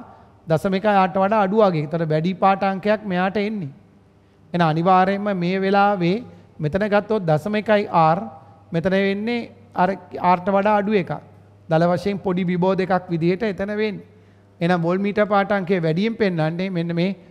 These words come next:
පළවෙනි පරිපථ. එහෙනම් උත්තරේ තුන, වී එක විශාලයි, වී දෙක කියන එක.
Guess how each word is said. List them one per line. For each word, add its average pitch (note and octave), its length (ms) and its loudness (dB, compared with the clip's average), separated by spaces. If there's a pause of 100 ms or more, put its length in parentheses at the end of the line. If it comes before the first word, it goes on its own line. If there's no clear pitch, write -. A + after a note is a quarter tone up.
(160)
පළවෙනි E3+ 440 2
පරිපථ. E3+ 460 -2
එහෙනම් D#3+ 280 -4
උත්තරේ D#3+ 280 0
තුන, F3+ 260 -4 (560)
වී E3+ 180 2
එක E3 100 -4 (120)
විශාලයි, D#3+ 600 0
වී F3 140 -2
දෙක D#3 200 -2 (100)
කියන E3 220 0
එක. - 100 -14